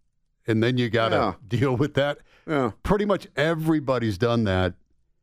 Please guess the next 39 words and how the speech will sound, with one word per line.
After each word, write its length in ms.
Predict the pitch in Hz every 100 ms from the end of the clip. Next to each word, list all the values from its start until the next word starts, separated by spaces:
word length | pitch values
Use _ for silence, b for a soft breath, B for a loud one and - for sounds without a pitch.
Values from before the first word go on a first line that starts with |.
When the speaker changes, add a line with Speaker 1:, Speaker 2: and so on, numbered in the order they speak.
| _ _ _ _
Speaker 2:
I, 180 | - 123
Speaker 1:
And 120 | 107
then 140 | 127 156
you 80 |
gotta 180 | 123 104
deal 220 | 98 160
with 140 | 147 85
it. 60 |
Speaker 2:
When's 160 | 165 180
the 60 | 160
last 220 | 147 -
time 260 | 135 110 98
you 260 | 110 131
did 240 | 117 92 60
it? 200 | 53 _ _ _ _ _ _ _ _ _ _ _ _ 95
Do 100 | 120
you 140 | 127
know? 380 | 110 139 151 147
You 40 |
don't 80 | 143
have 80 | 135
Speaker 1:
Oh, 40 |
Speaker 2:
to 60 | 113
tell 180 | 127 123
me 80 | 113
the 140 | 87
story, 240 | - 131 139
but 40 |
Speaker 1:
yeah, 200 | 131 120
Speaker 2:
do 60 | 120
you, 60 |
Speaker 1:
yeah. 60 | - 101
Speaker 2:
do 60 |
you, 180 | 120 113
do 220 | 113 82
you 100 | 113 110
remember 260 | 110 131
the 100 | 104 85
time? 400 | 117 120 151